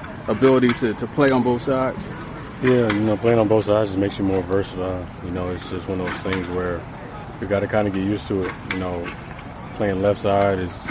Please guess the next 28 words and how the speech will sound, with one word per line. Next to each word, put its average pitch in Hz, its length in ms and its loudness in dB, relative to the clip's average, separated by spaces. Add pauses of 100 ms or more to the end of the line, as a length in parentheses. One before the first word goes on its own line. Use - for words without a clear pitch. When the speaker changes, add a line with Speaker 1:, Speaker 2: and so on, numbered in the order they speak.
(120)
Speaker 2:
you, 95 80 -4
you're - 600 -8
playing 101 280 4
one 104 200 4
way, 98 240 4
and 92 100 -2
then 90 80 -4
playing 95 220 0
right 98 200 2
side 95 160 0
is 90 80 -4
playing 95 200 -2
another 98 220 0
way. 92 180 -2
So 87 240 -4 (520)
it's - 80 -2
all 117 120 6
about 104 200 4
muscle 113 260 4
memory 101 380 2
and, 92 240 -2
and 95 160 0
knowing, 101 320 2 (1200)
you 104 60 -4
know, 90 80 -2
how 104 100 4
to 107 120 4
break, 107 340 4